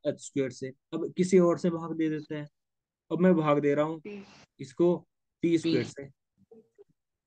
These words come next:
Speaker 1: फिर से जैसे भाग दिया एच बटे P, ये क्या होता है? cosecant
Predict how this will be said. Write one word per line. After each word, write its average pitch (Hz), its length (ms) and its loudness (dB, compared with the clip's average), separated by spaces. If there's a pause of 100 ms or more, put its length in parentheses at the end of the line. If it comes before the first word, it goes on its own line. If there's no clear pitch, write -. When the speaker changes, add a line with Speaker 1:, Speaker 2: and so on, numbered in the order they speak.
(1040)
Speaker 1:
फिर 151 120 -4
से 175 260 -6
जैसे 143 380 -2
भाग 131 360 -6
दिया 127 340 -2 (640)
एच 185 440 0 (300)
बटे 151 420 4
P, 135 520 -4 (680)
ये 143 140 0
क्या 147 160 4
होता 131 220 0
है? 160 100 -2 (140)
cosecant 135 720 0